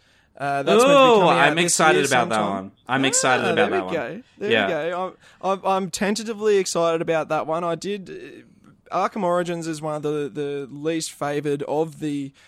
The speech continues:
Speaker 1: uh, Arkham series, and it's a game that I actually really, I really enjoyed. It's definitely not my favourite of, of the Arkham games, but I, I did have a lot of fun with it, so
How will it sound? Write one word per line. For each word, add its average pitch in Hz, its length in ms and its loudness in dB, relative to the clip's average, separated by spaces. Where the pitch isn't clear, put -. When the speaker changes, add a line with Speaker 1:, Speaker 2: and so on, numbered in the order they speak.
Speaker 1:
uh, 135 360 -4
Arkham 143 200 -6
series, 135 540 -4
and 147 180 -6
it's 196 220 -4
a 220 180 -6
game 247 220 -8
that 330 80 -4
I 311 160 -4
actually 294 240 -8
really, 254 540 -8
I 165 60 -2
really 220 360 -8
enjoyed. 165 500 -4
It's 120 160 -8
definitely 160 260 -8
not 143 140 -8
my 131 120 -10
favourite 139 520 -6
of, 139 220 -12
of 143 220 -14
the 143 240 -12
Arkham 143 400 -12
games, 139 280 -14
but 165 320 -8
I, 165 60 -6
I - 40 -2
did 190 160 -8
have 190 100 -4
a 175 40 -4
lot 151 160 -6
of 139 80 -10
fun 135 220 -12
with 139 120 -12
it, 135 120 -10
so 135 300 -10